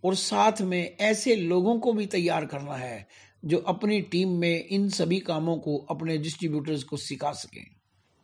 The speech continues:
इस प्राइमरी ट्रेनिंग से हमें बहुत से लाभ होने वाले हैं। इस ट्रेनिंग को प्राप्त करने के बाद एक नए डिस्ट्रीब्यूटर को अपनी सिस्टम, अपने सिस्टम की जानकारी हो जाएगी।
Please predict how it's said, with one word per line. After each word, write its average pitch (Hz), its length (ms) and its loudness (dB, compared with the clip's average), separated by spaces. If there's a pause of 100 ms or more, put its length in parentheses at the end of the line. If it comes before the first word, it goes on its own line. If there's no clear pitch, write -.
(880)
इस 254 160 4
प्राइमरी 208 460 6
ट्रेनिंग 214 420 2
से 220 140 2
हमें 208 200 2
बहुत 185 180 4
से 190 140 4
लाभ 160 480 2 (180)
होने 165 160 -2
वाले 120 260 -6
हैं। - 340 -12 (680)
इस - 280 2
ट्रेनिंग 202 420 6
को 226 120 2
प्राप्त 196 440 2
करने 180 300 2
के 165 80 2
बाद 180 440 2 (180)
एक 147 120 -2
नए 170 220 4
डिस्ट्रीब्यूटर 175 640 0
को 190 240 2
अपनी 160 340 -6
सिस्टम, 175 500 -4 (760)
अपने 175 260 4
सिस्टम 190 420 4
की 170 120 6
जानकारी 160 500 6
हो 180 120 10
जाएगी। 185 440 6